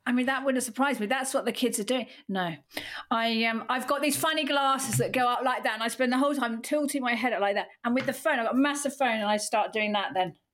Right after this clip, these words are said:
And then when my kid holds things up, I say, "Don't put it in my face! Don't put it in my face." <laughs> That. So, yeah, so a lot of the audio, and I really like Nimmo's, um,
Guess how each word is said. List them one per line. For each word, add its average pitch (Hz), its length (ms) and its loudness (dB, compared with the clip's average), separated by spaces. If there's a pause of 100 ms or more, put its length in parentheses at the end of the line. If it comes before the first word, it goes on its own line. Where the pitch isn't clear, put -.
(680)
And 240 120 0
then 247 280 0
when 269 180 4
my 285 140 4
kid 269 260 0
holds 220 360 0
things 214 200 2
up, 208 160 2
I 185 60 0
say, 262 200 -2
"Don't 415 240 0
put - 140 0
it 415 140 2
in 330 100 2
my 381 160 2
face! - 640 -2
Don't 466 320 0
put - 80 0
it 403 220 0
in 381 120 0
my 349 160 0 (100)
face." 311 360 -2
<laughs> 392 580 2
That. 349 380 2 (160)
So, 180 260 0 (300)
yeah, 240 160 2
so 277 200 2
a 285 40 0
lot 403 180 2
of 392 60 -2
the 339 180 0
audio, 262 600 0 (680)
and 240 800 0 (360)
I 240 100 2
really 302 300 2
like 277 200 0
Nimmo's, 233 680 2
um, 214 500 2